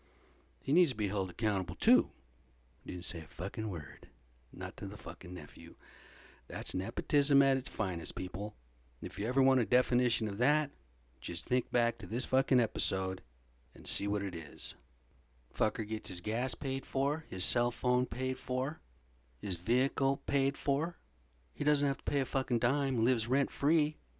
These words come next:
Now that's fucking beautiful, man. Coming to America, that's fucking beautiful. He's from fucking Vietnam. So he gets everything fucking handed to him. Now I understand,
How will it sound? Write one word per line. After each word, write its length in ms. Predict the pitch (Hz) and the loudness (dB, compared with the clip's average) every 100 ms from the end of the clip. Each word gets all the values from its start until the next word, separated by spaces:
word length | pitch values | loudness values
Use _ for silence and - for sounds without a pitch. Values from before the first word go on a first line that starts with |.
| _ _ _ - | _ _ _ -10
Now 100 | 95 | -6
that's 200 | 147 - | -6 -8
fucking 340 | - 95 - 80 | -6 -8 -8 -6
beautiful, 480 | - 233 208 - | 2 4 4 2
man. 440 | 82 87 117 175 165 - _ _ _ _ _ _ _ _ _ | -4 0 2 2 -2 -10 _ _ _ _ _ _ _ _ _
Coming 240 | - 143 127 | 2 6 6
to 180 | - 110 | 6 6
America, 680 | 107 202 202 - 117 120 - - | 6 6 6 6 8 6 2 -6
that's 160 | 165 | -2
fucking 420 | - 131 120 107 98 | 0 2 2 2 2
beautiful. 560 | 87 95 80 - 76 | 4 4 2 -4 -6
He's 180 | 80 104 | -4 -4
from 300 | - 113 104 | 2 4 4
fucking 480 | - 101 104 - 110 | 0 -2 -2 0 0
Vietnam. 840 | 92 98 107 - 87 82 85 90 - _ - - - _ _ _ _ _ _ - | 0 -2 -2 -2 -2 0 -2 -4 -8 _ -20 -20 -20 _ _ _ _ _ _ -10
So 200 | - 104 | -4 -2
he 100 | 113 | 0
gets 220 | 113 - | 0 0
everything 340 | 117 120 120 | 0 2 0
fucking 340 | 101 113 107 98 | 2 2 2 2
handed 320 | 104 131 165 | 2 0 0
to 120 | 95 | -2
him. 100 | 87 | 0
Now 160 | 92 110 | 4 6
I 80 | 131 | 8
understand, 640 | 160 131 - 104 98 98 | 6 6 4 4 4 2